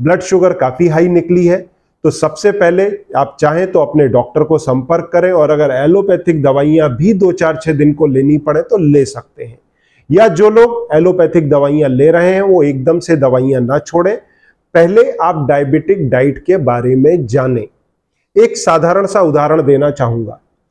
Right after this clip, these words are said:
अगर आप शक्कर खाते हैं, आपको मालूम है कि आपको शक्कर नहीं खाना क्योंकि यह हंड्रेड परसेंट कार्बोहाइड्रेट है, शुगर है,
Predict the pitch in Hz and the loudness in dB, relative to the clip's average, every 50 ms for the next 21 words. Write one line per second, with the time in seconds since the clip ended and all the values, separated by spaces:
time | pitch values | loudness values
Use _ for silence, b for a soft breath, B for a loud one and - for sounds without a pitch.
0 | b b b b b b b b 165 165 165 220 240 262 262 - - - - - | b b b b b b b b 0 2 4 4 2 2 0 -6 -12 -12 -6 -2
1 | 160 175 190 196 - - - - - 160 143 - - - 180 175 175 147 143 131 | 0 2 0 0 -2 -8 -10 -6 -6 -6 -6 -6 -2 -2 -2 -2 -2 -4 -6 -4
2 | - - 135 127 123 113 113 - 139 147 151 - - 175 160 143 135 139 151 165 | -2 0 0 0 0 -2 -4 -4 -6 -6 -6 -4 -2 -2 0 0 0 0 0 0
3 | 180 180 175 175 185 185 185 175 170 151 143 143 - 151 139 - 139 127 - _ | 0 0 0 0 -2 -2 0 0 2 2 0 0 -2 -2 -2 -2 -2 -6 -6 _
4 | - 143 135 123 123 120 131 160 185 175 - 151 160 165 180 185 180 - 165 135 | -4 -2 -2 -2 -2 0 0 0 0 -2 -2 -4 -2 0 -2 -2 -2 -2 -2 -2
5 | - - 160 160 139 117 107 120 131 135 175 196 196 175 - 147 123 - - 147 | 0 0 0 2 2 0 -2 -2 -2 0 0 0 0 0 -2 -4 -4 -2 -2 -2
6 | 180 180 - - 143 123 120 123 143 156 - 123 120 123 123 143 143 147 147 156 | -2 -2 -4 -4 -4 -4 -2 -2 0 0 0 0 0 -2 2 2 2 2 2 2
7 | 190 214 - - 131 120 127 143 147 151 156 | -2 -2 -2 -2 -2 0 2 2 2 2 0